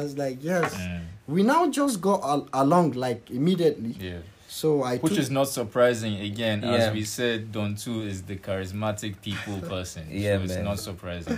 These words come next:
Speaker 2: But go ahead, Don Two.
Speaker 1: So he said, "What do I want to do?" I was like, "I want to take his measurement and I want to make a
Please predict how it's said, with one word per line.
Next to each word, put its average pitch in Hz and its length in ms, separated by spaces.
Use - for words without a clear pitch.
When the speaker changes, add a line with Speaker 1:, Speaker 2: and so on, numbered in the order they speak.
Speaker 2:
But 95 460
go 104 80
ahead, 87 260
Don 82 220
Two. - 160
Speaker 1:
So 185 380
he 165 180
said, 190 260
"What 180 240
do 156 120
I 151 120
want 147 180
to 127 80
do?" 143 180
I 127 140
was 117 240
like, 117 180
"I 110 80
want 151 280
to 143 40
take 151 300
his 120 120
measurement 143 600
and 110 280
I 104 180
want 143 160
to 123 100
make 120 320
a 87 360